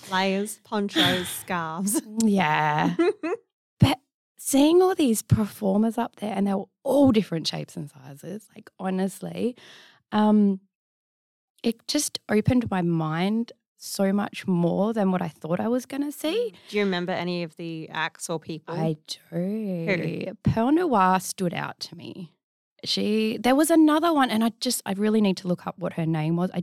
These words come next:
Speaker 2: don't think she performs anymore. She looked quite similar to me, but yeah, I d-, <sighs> I feel bad that I can't remember her name.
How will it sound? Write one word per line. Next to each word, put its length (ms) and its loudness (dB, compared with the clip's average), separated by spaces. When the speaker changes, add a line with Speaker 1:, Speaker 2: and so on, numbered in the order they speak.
Speaker 2:
don't 260 0
think 140 0
she 140 -2
performs 420 0
anymore. 440 -6
She 140 -6
looked 200 -2
quite 380 2
similar 520 2
to 200 -2
me, 640 2
but 280 -2
yeah, 160 -4
I 60 0
d-, 220 -2
<sighs> 60 -4
I 40 -12
feel 140 -6
bad 280 -4
that 80 -2
I 40 -2
can't 220 -8
remember 240 -4
her 100 -4
name. 380 -2